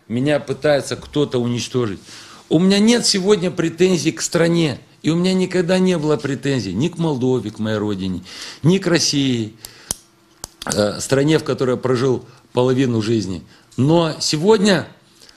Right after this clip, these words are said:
э, сегодня, значит, я вас прошу задуматься над тем и не быть одним из этих додончиков,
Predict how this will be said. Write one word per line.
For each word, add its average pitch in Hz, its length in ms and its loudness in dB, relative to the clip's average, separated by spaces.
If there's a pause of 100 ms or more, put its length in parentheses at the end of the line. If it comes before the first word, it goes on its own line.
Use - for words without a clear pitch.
(180)
э, 131 840 0 (880)
сегодня, 180 680 2 (500)
значит, 135 380 -2 (280)
я 170 200 2
вас 160 160 0
прошу 202 580 -2 (520)
задуматься 139 880 0 (240)
над 147 200 0
тем 214 320 0 (340)
и 185 120 2
не 196 120 4
быть 175 300 -2
одним 170 320 0
из 156 140 -2
этих 135 360 -2
додончиков, 160 760 0